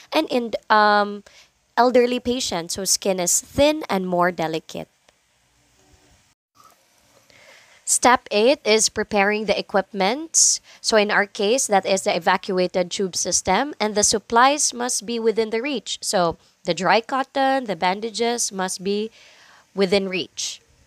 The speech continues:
So choose the needle size, the tube volume according to the age of the patient, the size and location of the vein, and the amount of blood to be collected.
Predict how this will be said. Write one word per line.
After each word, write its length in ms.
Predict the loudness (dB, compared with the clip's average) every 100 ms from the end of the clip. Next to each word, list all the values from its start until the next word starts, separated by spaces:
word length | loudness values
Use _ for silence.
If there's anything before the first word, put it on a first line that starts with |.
| _ _
So 200 | 0 2
choose 680 | 2 0 0 0 0 -2 -4 -10 _ _ _ _ _ _ _ _
the 140 | -4 -2
needle 360 | 0 2 2
size, 800 | 2 2 6 6 4 0 -4 -8
the 200 | -4 -6
tube 420 | -6 -4 -2 -4
volume 920 | 0 2 2 2 0 2 2 0 -2 -8
according 600 | -12 -6 -6 -4 -8 -8
to 180 | -10 -8
the 160 | -8 -4
age 280 | -4 -2 -2
of 80 |
the 100 | -4
patient, 760 | -2 -2 0 -4 -4 -4 -6 -12 _ _ -20 _ -20 _
the 100 | 0
size 420 | 2 4 4 2
and 120 | -2 -6
location 400 | -6 -6 -6 -8
of 120 | -6
the 80 | -6
vein, 340 | -2 -2 -4
and 120 | -6
the 100 | -4
amount 340 | -2 0 0 0
of 180 | -6 -2
blood 300 | 0 0 -4
to 60 |
be 140 | -8 -8
collected. 580 | 0 0 -2 -8 -12